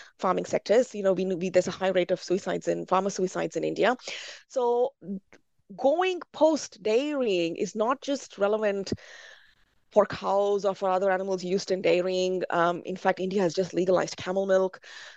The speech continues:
So I think there is a lot at stake for, for animal rights in, uh, in, and there's a lot at stake for the, the state of the environment in India. Uh, but there's a lot at stake much beyond that. So we actually need to have a very expansive view of what the stakes are. It's not narrow.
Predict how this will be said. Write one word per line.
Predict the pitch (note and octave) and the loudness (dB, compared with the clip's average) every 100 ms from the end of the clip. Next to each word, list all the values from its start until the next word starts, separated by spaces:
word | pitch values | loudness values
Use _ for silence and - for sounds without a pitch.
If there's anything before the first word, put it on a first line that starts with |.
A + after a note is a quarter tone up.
| _ | _
So | - A3 | -2 0
I | - | 2
think | A3+ A3 | 0 0
there | G3+ | 0
is | G3 | 0
a | |
lot | F3 E3+ F3 G3+ A3 | 0 0 0 2 0
at | F#3+ | -4
stake | - - F3 E3+ - - - - - | -10 2 2 2 -4 -18 -20 -20 -14
for, | F#3 F3 F3 E3+ E3+ - | -2 2 4 2 0 -2
for | - D#3+ | -6 -2
animal | D3+ E3 F3 | -2 0 0
rights | E3 D3+ D#3+ - | 2 2 2 0
in, | E3 E3 - _ | 0 0 -6 _
uh, | - - A2 - - | -2 0 0 0 0
in, | E3 - _ _ _ _ | 0 -2 _ _ _ _
and | - E3+ E3 | -4 -2 0
there's | E3 D#3+ | 0 0
a | |
lot | E3 F3+ | 0 0
at | F#3 - | 0 -2
stake | - E3+ - | -2 -2 -2
for | F3 E3 E3 - - - - _ _ - | -2 0 0 -4 -14 -20 -20 _ _ -2
the, | F3+ - | -2 2
the | F3 | 0
state | E3+ A#3 F#3+ | 2 -2 0
of | |
the | F3 | 0
environment | D3 A2+ F3 F#3 F3+ | -2 -2 0 0 0
in | E3+ | -2
India. | E3 E3+ F3 F3 - - - _ - | -2 0 0 -2 -8 -20 -20 _ -4
Uh, | F3+ F3 | 0 0
but | E3+ F#3 | 0 2
there's | G#3+ G#3 | 2 0
a | |
lot | A3 A#3+ C#4 | 0 0 0
at | F#3 | -2
stake | - F#3+ F3+ | 0 0 0
much | F#3 - - | -4 -4 -2
beyond | E3 F#3 | -2 0
that. | D3+ - | -2 0
So | |
we | A#3 | 2
actually | D#4 - E4+ | 2 0 -2
need | C#4+ | -2
to | A3 | -4
have | G3+ | -4
a | F3 | -4
very | D#3 F3+ A3+ B3 A#3+ | -4 -2 0 2 0
expansive | - - F3 F#3+ - F3 | -2 -8 -8 -6 -4 -6
view | E3+ E3 - | -4 -6 -2
of | D#3+ - | -4 0
what | E3+ E3 | -2 -2
the | |
stakes | D#3+ - D3+ - | -2 2 2 0
are. | - - | -4 -4
It's | - | -4
not | F#3 E3+ - | -2 0 -2
narrow. | D3 A#2 C#3+ G#2+ | -4 0 2 2